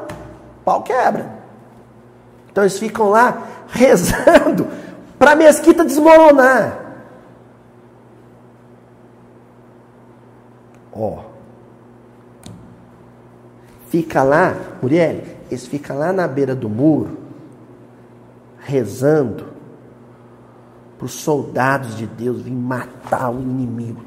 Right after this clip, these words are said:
tudo, destruir o inimigo tudo. Rezando.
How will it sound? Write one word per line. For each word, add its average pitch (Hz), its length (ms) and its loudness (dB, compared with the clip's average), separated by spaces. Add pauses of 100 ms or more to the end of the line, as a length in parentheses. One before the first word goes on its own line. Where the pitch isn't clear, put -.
tudo, 117 300 -16 (560)
destruir 113 480 -10
o 113 100 -10
inimigo 107 380 -10 (120)
tudo. - 360 -18 (2750)
Rezando. - 540 -20